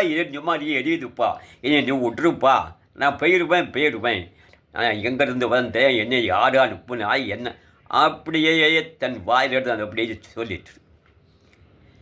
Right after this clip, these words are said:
சொல்லி நான் போறேன்னு போயிட்டு ஆட்டோ வந்து நிக்குது. ஆட்டோவில் பேக்கெல்லாம் எடுத்து வைமா,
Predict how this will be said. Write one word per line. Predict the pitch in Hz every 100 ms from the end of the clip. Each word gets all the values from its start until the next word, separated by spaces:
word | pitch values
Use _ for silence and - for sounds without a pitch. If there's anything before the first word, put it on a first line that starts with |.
| - -
சொல்லி | 165 185
நான் | 156 147 -
போறேன்னு | 156 143 123 117
போயிட்டு | - 98 - - _ _ _ _ _ _ _ _ _ _ _ _ - _ - _ _ _ _ _ -
ஆட்டோ | 139 151 170 160
வந்து | 143 135
நிக்குது. | 147 131 107 131 131 160 170 - _ _ _ - - _ 453 _ _ _ _ _ _ _ _ -
ஆட்டோவில் | - 170 147 151 131
பேக்கெல்லாம் | 139 139 135 123
எடுத்து | 123 92
வைமா, | 123 110 90